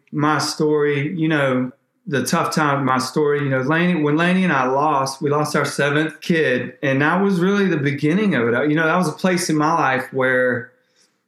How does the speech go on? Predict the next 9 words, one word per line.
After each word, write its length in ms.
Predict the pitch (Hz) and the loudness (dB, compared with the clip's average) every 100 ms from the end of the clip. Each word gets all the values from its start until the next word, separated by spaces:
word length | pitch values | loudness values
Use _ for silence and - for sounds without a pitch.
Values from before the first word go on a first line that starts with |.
| _ - | _ -4
I 160 | 135 | 0
was 140 | 147 143 | 0 0
like, 300 | 135 127 131 | 0 0 0
"Here's 340 | 165 175 170 | 0 0 0
something 320 | 180 170 170 | 0 0 0
I 180 | 151 131 120 | 0 0 0
wanted," 520 | 147 165 127 147 143 _ _ _ _ _ _ _ _ | 0 0 0 -2 -6 _ _ _ _ _ _ _ _
you 100 | - | -4
know, 320 | 127 123 139 | 0 0 -2